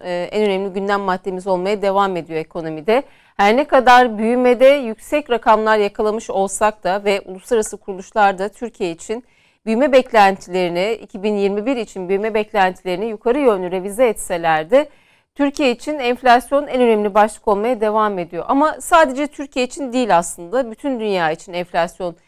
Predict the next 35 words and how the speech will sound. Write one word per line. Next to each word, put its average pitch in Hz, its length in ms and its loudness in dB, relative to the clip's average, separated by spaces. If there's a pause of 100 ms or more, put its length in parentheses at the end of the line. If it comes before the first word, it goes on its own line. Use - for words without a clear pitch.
(220)
bir 202 80 -8
sorun 190 320 -4
olmaya 170 400 -2
başladı. 185 580 -4
Gelişmiş 214 720 -6
ülkeler 226 640 2
bile, 175 120 -4
uzun 220 420 -4
yıllardır 190 640 0
enflasyonu 196 640 -8
yaşamayan 196 540 -8
ülkeler 202 540 -4
bile 180 140 -6
artık 196 420 -6 (340)
enflasyonla 208 640 -2
yeniden, 220 560 2 (340)
e, 185 100 -4 (840)
yani 165 160 -4
o 240 180 2
dönemi 220 300 2
hatırlamaya 214 600 0
başladılar, 175 520 -2
yaşamaya 185 560 -4
başladılar. 165 640 -6
Şimdi 285 240 -10
dünyada 302 540 0
enflasyonu 269 720 -4
yukarı 269 260 -2
taşıyan 247 400 -10
unsurlar 233 480 -6
nedir? 196 280 -10
Belki 214 240 -4
ondan 208 340 -8
başlamak 170 500 -6
lazım. 170 320 -6